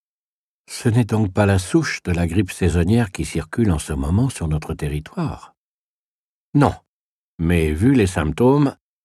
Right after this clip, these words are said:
le médecin est quasi certain qu'il s'agit d'un virus grippal. De ce fait,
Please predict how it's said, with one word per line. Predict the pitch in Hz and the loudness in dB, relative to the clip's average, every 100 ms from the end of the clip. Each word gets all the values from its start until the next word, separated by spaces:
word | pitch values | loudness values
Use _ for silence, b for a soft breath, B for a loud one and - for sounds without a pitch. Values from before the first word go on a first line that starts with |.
| _ | _
le | 78 101 | -4 0
médecin | 101 110 - 143 127 | 2 0 -2 0 2
est | 80 | 0
quasi | - 123 127 143 | 0 -2 0 -2
certain | - 131 - 151 160 | -2 -4 0 0 0
qu'il | 151 135 | 2 2
s'agit | 113 135 127 120 151 | 2 0 2 2 2
d'un | 131 120 | 2 2
virus | 98 123 151 143 101 | 2 2 2 2 0
grippal. | 107 143 - 71 - - - _ _ _ _ - | 0 0 0 -8 -10 -16 -20 _ _ _ _ -8
De | 80 | -6
ce | - 73 | -6 -6
fait, | 120 127 - | 0 0 0